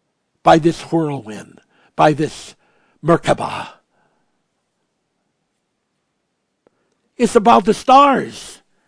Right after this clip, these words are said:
of which the Bible says in Job thirty-eight, "Where were you when the morning stars sung together for joy?"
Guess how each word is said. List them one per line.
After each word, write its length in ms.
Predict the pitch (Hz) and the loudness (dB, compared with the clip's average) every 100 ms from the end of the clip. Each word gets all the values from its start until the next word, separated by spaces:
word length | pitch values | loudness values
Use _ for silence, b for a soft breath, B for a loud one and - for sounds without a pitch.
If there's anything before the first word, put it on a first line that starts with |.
| _ _ _ _ _ _ _ _ _ _ _ - | _ _ _ _ _ _ _ _ _ _ _ -6
of 160 | - | -4
which 200 | 226 - | -4 -2
the 80 | 202 | -2
Bible 300 | 196 233 226 | 0 0 0
says 260 | - 214 190 | -2 -4 -4
in 100 | 175 | 0
Job 360 | 208 220 202 - - | 2 2 0 -10 -4
thirty-eight, 680 | 214 226 214 226 - - _ b b b | -2 -2 0 -2 -2 -16 _ b b b
"Where 240 | 214 233 | 4 4
were 160 | 240 233 | 6 2
you 520 | 220 247 254 196 147 _ _ _ _ _ _ _ | 2 2 0 -4 -8 _ _ _ _ _ _ _
when 140 | 202 | 0
the 80 | 208 | 4
morning 340 | 208 220 226 | 4 4 2
stars 580 | 208 - 208 226 208 170 | -2 0 2 4 2 -2
sung 340 | - 190 202 180 | -2 0 0 -2
together 400 | 190 190 190 180 | -2 0 -2 -4
for 140 | 196 | -4
joy?" 500 | 170 202 180 131 | -2 -2 -4 -10